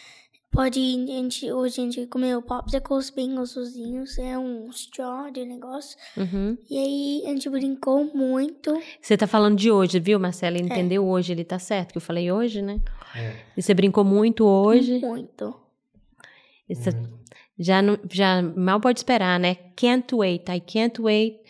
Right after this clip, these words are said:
Speaker 1: Uhum.
Speaker 2: pro outro dia, para outro dia como esse.
Speaker 3: It's Friday night.
Speaker 1: Friday night.
Speaker 2: <laughs> Friday night. E na sua casa, seu pai tem alguma programação especial on Friday? Já que nós estamos falando de Friday?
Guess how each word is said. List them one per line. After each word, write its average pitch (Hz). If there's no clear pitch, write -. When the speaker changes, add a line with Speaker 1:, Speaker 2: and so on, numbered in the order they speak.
Speaker 1:
Uhum. 240
Speaker 2:
pro 202
outro 214
dia, 208
para 185
outro 220
dia 202
como 196
esse. -
Speaker 3:
It's -
Friday 117
night. 113
Speaker 1:
Friday 254
night. 339
Speaker 2:
<laughs> -
Friday 214
night. 190
E 247
na 262
sua 262
casa, 175
seu 185
pai 185
tem 185
alguma 180
programação 175
especial 170
on 160
Friday? 175
Já 180
que 190
nós 175
estamos 175
falando 175
de 160
Friday? 196